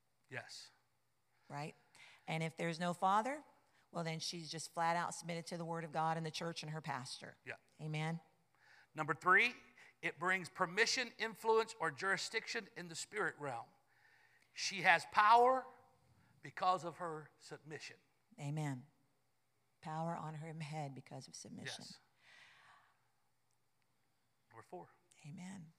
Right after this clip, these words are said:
Speaker 2: You want to talk about apostolic authority, women. Amen. Number four, the holy angels observe a woman's
Speaker 1: Time out.
Speaker 2: Yes.
Speaker 1: You hit a nerve.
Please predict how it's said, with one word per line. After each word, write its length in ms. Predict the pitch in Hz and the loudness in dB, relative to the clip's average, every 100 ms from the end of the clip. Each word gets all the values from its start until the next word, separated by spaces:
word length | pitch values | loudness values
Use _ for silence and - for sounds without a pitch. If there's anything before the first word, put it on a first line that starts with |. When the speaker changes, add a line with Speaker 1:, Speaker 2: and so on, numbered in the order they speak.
| _ _ _ _ | _ _ _ _
Speaker 2:
You 120 | 156 160 | -14 -8
want 220 | 165 165 | -8 -6
to 60 | |
talk 200 | 180 180 | -8 -8
about 200 | - 170 175 | -4 -4 -4
apostolic 520 | 185 170 - 196 190 | -6 -10 -8 -8 -8
authority, 520 | 170 - 214 208 160 | -12 -12 -10 -8 -8
women. 380 | 156 160 165 165 165 _ _ _ _ _ _ _ _ _ - - - _ _ _ - - - - | -6 -4 -4 -6 -8 _ _ _ _ _ _ _ _ _ -8 -8 -8 _ _ _ -20 -20 -20 -4
Amen. 320 | 165 175 156 | 2 4 4
Number 180 | 151 160 | 2 -2
four, 280 | - 185 165 | -2 2 2
the 80 | 156 | 2
holy 400 | 156 196 190 147 | 2 2 0 -2
angels 480 | 196 208 190 180 - | -2 -2 0 -2 -2
observe 520 | 165 156 156 180 180 - | -6 -6 -2 0 0 -2
a 60 | 170 | -4
woman's 600 | 165 175 165 151 - - _ _ _ | -2 -2 -2 -4 -10 -16 _ _ _
Speaker 1:
Time 140 | 135 123 | -12 -12
out. 140 | 113 - _ | -16 -20 _
Speaker 2:
Yes. 440 | 151 151 135 - - _ _ _ _ | -4 -4 -4 -10 -16 _ _ _ _
Speaker 1:
You 100 | 135 | -12
hit 120 | 151 | -8
a 60 | 139 | -8
nerve. 260 | 131 110 | -8 -12